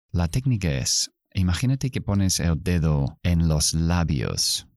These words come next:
como para decirle a alguien que se calle, ¿no? Ese, ese ejemplo clásico de abrir la boca y poner el dedo,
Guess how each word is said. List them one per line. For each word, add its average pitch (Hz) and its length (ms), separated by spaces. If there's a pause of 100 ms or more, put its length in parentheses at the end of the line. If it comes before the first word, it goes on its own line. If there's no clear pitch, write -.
como 78 240
para 78 220
decirle 80 920 (260)
a 76 100
alguien 78 320
que 80 100
se - 160
calle, 69 280
¿no? 85 140
Ese, 87 320
ese 78 260
ejemplo 73 640 (120)
clásico - 720 (160)
de 71 420
abrir 73 260
la 87 100
boca 87 220
y 73 40
poner 73 240
el 76 180
dedo, 73 340